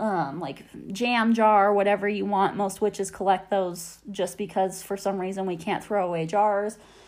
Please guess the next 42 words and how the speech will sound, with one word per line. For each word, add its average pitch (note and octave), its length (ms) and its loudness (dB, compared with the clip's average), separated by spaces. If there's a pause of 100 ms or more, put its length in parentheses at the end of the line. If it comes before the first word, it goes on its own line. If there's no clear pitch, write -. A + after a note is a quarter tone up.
(120)
So - 120 -2
you, A#3+ 400 -2
I'm A3 80 2
sure G#3+ 200 -2
you G#3 140 -2
have F#3+ 220 0
one G3 160 -2
laying F3 280 -2
around. F3+ 440 0 (460)
Um, F3 500 -6
you're A3 140 -2
going G3 280 -2
to A3+ 180 -2
need G#3 640 0 (220)
some A3+ 240 0
filtered A#3 500 0
water. G#3 420 6 (760)
And A#3 120 4
then G#3 120 2
there's G3+ 180 0
a A3 60 -2
couple A3 340 0
of A3 140 0
options G#3 500 2
if - 180 -6
you F3+ 140 -4
would A#3 160 0
like. G3+ 300 4
You G#3 100 -4
don't F#3 260 0
have G3+ 380 -4
to, E3 340 -4 (320)
but G3 120 -4
you F#3+ 100 -6
can G3+ 160 -8
definitely F3+ 460 -4
add F3 240 -2
these E3 200 -6
things E3 360 -4
to - 120 -8
your E3+ 160 -4
water D#3+ 540 -2